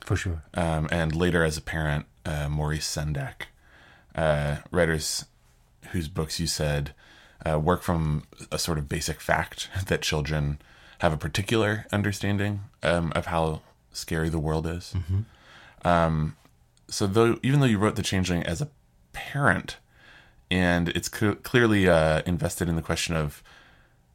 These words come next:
Speaker 2: how it, you could even imagine parenting well in a scary world, <laughs> uh, where did some of the particular understandings that you had as a child factor into the scene work?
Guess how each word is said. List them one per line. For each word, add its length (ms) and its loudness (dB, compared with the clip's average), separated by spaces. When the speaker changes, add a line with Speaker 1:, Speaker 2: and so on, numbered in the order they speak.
Speaker 2:
how 520 8
it, 180 -2
you 140 -2
could 200 0
even 280 0
imagine 480 0
parenting 520 0
well 340 4
in 120 0
a 60 -2
scary 380 -2
world, 560 -2
<laughs> 480 -20
uh, 280 2
where 380 2
did 180 0
some 180 0
of 180 -2
the 160 2
particular 580 -2
understandings 840 -2
that 120 -4
you 180 0
had 220 -2
as 100 -6
a 40 -6
child 560 -6
factor 340 -2
into 560 -4
the 100 -10
scene 200 -4
work? 360 -10